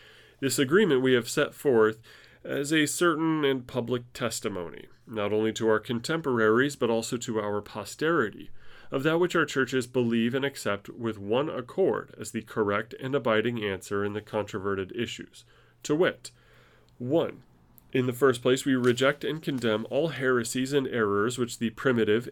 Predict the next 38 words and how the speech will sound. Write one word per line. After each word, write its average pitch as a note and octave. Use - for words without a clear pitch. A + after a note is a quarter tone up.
ancient, G#2+
Orthodox G#2
Church G3
rejected, G#2+
and D3+
condemned C#3+
on C#3+
the B2
certain B2
and B2
solid A#2
basis A2+
of A#2+
the B2
holy A2+
and B2+
divine F#2+
Scriptures. -
Two, -
in C3+
the C3
second F3+
place, A2+
we C3+
reject C3
and F3+
condemn A2+
all C#3
the E3
sects -
and C3
heresies G#2+
that A#2
are A#2
rejected A#2+
in A2
the A#2
aforementioned G2